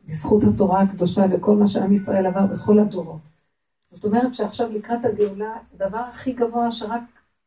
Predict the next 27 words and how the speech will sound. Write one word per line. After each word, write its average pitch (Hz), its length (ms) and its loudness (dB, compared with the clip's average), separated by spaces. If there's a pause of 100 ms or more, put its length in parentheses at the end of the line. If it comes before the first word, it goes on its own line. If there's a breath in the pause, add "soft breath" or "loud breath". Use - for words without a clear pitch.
(120)
מי 226 280 0
כמשה 202 380 4
רבנו 214 340 4
יכול 214 260 4
היה 214 120 4
להביא, 233 400 2
עכשיו 240 260 0
הוא 233 100 2
חייב 226 220 2
להתגלות 220 520 2
ממילא, 202 480 -6
כי - 100 -8
היהדות 180 500 -2 (500 loud breath)
עברה 202 360 0
כל 269 100 -10
כך 254 220 0
הרבה - 180 -2
מהלכים 220 480 -4
וזה 190 220 -2
הסוף. - 440 -10
מה 254 200 2
פירוש 254 300 2
הדבר 214 280 -4
שמתגלה 196 600 -4
הוויה 180 300 -2
בתוך - 380 -6
הטבע? 85 440 -6